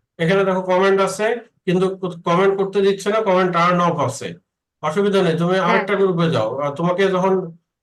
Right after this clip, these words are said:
Speaker 1: তুমি জয়েন দিছো তো, ওরা অ্যাপ্রুভ করলে তারপরে তুমি করতে পারবে, অনেক সময় করতে পারবে না।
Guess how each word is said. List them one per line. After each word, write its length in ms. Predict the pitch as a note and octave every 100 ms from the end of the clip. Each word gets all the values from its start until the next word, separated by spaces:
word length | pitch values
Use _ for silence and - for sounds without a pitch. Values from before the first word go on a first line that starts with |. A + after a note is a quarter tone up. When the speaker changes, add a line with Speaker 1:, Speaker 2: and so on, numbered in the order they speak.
| -
Speaker 1:
তুমি 320 | D#3+ E3 F3+
জয়েন 260 | E3 F3 G3
দিছো 220 | G3 F#3+ G#3+
তো, 80 | A#3
ওরা 200 | G#3 F#3
অ্যাপ্রুভ 300 | F3 F#3+ E3
করলে 200 | G3+ G#3
তারপরে 340 | A3+ F#3 E3 F3+
তুমি 180 | F3 F3+
করতে 260 | F3 F3+ G3+
পারবে, 220 | G3 G3+ A#3
অনেক 180 | G#3 F3+
সময় 200 | G3 F#3
করতে 240 | F3+ F#3
পারবে 280 | D3+ C3+
না। 100 | A2+